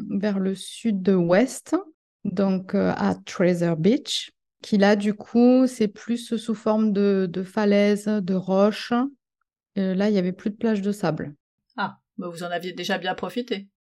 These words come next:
Speaker 1: Voilà, mais c'était très beau aussi. Euh, donc, c'est un,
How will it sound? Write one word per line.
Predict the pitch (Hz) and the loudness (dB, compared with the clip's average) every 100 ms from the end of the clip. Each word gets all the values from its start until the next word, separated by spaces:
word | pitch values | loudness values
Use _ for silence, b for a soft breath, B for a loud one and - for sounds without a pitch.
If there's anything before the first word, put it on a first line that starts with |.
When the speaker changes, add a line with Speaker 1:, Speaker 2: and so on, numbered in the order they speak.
| _ | _
Speaker 1:
Voilà, | 170 160 170 160 - | -20 -4 0 2 0
mais | - - | -2 -4
c'était | - 160 175 | -4 -4 -4
très | - - 196 | -6 0 0
beau | 175 180 | 2 2
aussi. | 160 151 - 202 294 - _ _ _ - | 0 -2 -2 0 0 -2 _ _ _ 0
Euh, | 208 190 180 | 4 6 6
donc, | 196 196 | 4 2
c'est | 208 196 | 2 4
un, | 190 196 | 4 2